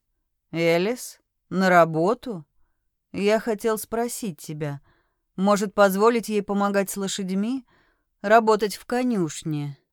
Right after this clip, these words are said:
Она чертовски хорошо делает груминг, а может и чистить навоз. Она сильная. Хромота немного мешает ей, особенно когда она устает, но она сильная.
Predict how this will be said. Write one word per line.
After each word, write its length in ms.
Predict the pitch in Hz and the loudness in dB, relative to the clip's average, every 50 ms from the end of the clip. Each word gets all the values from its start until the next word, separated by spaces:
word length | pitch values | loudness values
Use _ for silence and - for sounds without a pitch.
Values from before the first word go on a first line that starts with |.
| _ _ _ _ _ | _ _ _ _ _
Она 280 | - 185 190 196 202 | -6 -2 -2 -2 -2
чертовски 640 | 196 - 220 208 202 - 233 226 226 - - - 196 | -2 -2 -4 -4 -2 0 0 0 0 -2 -6 -8 -8
хорошо 420 | - - 196 185 190 - - 202 | -6 -4 -2 -2 -2 -2 -2 -4
делает 400 | 185 180 190 190 185 180 175 165 | -2 0 0 0 0 0 -2 -4
груминг, 600 | 170 160 170 170 180 208 233 233 214 208 190 - | -4 -4 -2 -2 0 0 0 -2 -4 -4 -6 -4
а 100 | 190 175 | -2 -2
может 340 | 170 175 185 196 196 196 - | 0 0 0 -2 -2 -2 -4
и 80 | 185 170 | -6 -8
чистить 460 | - - 175 160 - - - 156 - | -6 -6 -8 -8 -8 -10 -14 -12 -8
навоз. 540 | 165 156 151 147 143 151 170 202 - - - _ _ _ _ _ _ _ | -6 -4 -4 -4 -4 -4 -6 -6 -8 -12 -18 _ _ _ _ _ _ _
Она 280 | - 185 190 196 185 180 | -6 -4 -2 -2 -2 -2
сильная. 680 | - - - 196 220 233 233 208 175 151 147 147 143 - _ _ _ _ _ _ _ _ | -4 -6 -6 -4 -4 -4 -4 -4 -4 -4 -4 -6 -10 -12 _ _ _ _ _ _ _ _
Хромота 560 | _ - 226 226 233 240 240 233 - 254 247 | _ 0 2 2 4 4 2 2 2 0 0
немного 420 | 240 240 233 233 233 233 226 226 240 | 2 0 0 2 2 2 2 2 0
мешает 540 | 226 233 226 - 285 302 311 277 202 - | 0 -2 -2 -2 0 2 2 2 0 -2
ей, 320 | 175 165 165 156 151 147 151 | -6 -6 -4 -2 0 0 -2
особенно 420 | 156 - - 202 190 185 190 185 | -2 -2 -2 -2 0 0 -2 -2
когда 360 | 185 - 190 190 190 196 185 | -2 -2 -4 -2 0 0 0
она 200 | 180 180 180 180 | 0 0 -2 -2
устает, 720 | 180 175 - - - 180 180 180 202 226 220 - - - _ _ _ _ | -4 -6 -8 -8 -6 -6 -4 -4 -4 -6 -6 -8 -12 -18 _ _ _ _
но 240 | 185 196 208 208 | -4 0 2 2
она 200 | 220 226 233 247 | 2 2 0 -2
сильная. 720 | 240 - - 320 330 330 294 226 180 156 143 139 131 135 | -2 -6 -8 -6 -6 -6 -4 -4 -2 -2 -4 -4 -8 -10